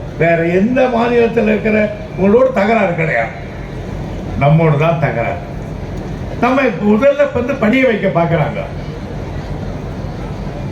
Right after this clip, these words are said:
இளைஞர் தானே, கருணாநிதி மாதிரி இருக்க மாட்டாரு.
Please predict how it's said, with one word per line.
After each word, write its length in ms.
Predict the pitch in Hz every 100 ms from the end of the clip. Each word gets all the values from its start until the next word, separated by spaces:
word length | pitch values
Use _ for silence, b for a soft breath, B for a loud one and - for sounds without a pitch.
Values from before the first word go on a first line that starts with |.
| -
இளைஞர் 600 | 139 156 202 220 214 185
தானே, 340 | 165 175 170 170 147 - - - - - - - - 160
கருணாநிதி 480 | 175 196 190 170
மாதிரி 260 | 160 170 165
இருக்க 180 | 156 160
மாட்டாரு. 440 | 165 147 147 143